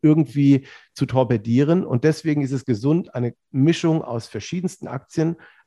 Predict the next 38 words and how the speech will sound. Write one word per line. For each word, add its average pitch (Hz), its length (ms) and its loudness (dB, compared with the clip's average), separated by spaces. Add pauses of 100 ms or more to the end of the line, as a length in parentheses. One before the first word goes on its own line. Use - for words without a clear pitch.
(120)
aber 156 200 2
auch 143 80 -2
verschiedenen 135 420 -4
Anlageklassen 127 680 0
im 117 40 -4
Portfolio 113 360 -2
zu 107 80 -4
haben. 127 140 2
Da 143 60 6
gehören 170 180 2
auch - 160 -2
Anleihen 165 400 4
dazu. 104 380 -4
Auch 110 100 -6
wenn 151 140 2
ich 156 100 -2
vorhin 156 220 0
gesagt 143 360 -2
habe, 147 300 2 (380)
die 127 120 2
Aussichten 151 440 -2
für - 120 -4
Anleihen 131 360 2
sind 139 180 0
nicht 143 240 -2
mehr 147 140 2
so 135 380 0 (460)
rosig, 123 440 0
wie 135 80 2
sie 117 160 -2
waren. 139 420 0 (380)
Trotzdem 160 400 0
ist 139 100 -2
es 123 140 -10
sinnvoll, 160 360 0
in 135 120 -2
bestimmten 139 420 -4
Einzelbereichen 131 960 -6